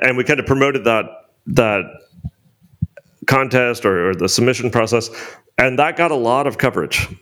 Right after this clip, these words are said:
actually, um, which of course then reflected very positively on us, um, which was the goal of the whole thing.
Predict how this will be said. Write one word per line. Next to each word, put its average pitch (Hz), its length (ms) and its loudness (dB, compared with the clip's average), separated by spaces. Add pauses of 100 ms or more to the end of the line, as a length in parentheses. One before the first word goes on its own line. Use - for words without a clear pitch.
(160)
actually, 92 380 0 (840)
um, 101 200 2
which 113 160 2
of 117 120 0
course 123 220 2
then 110 200 0
reflected 104 440 0
very 95 180 2
positively 98 500 0
on 104 140 0
us, - 360 -2 (540)
um, 110 600 0 (120)
which 113 200 2
was 101 200 -2
the 104 80 2
goal 95 200 2
of 82 60 -8
the 82 60 -4
whole 85 160 0
thing. 87 160 -2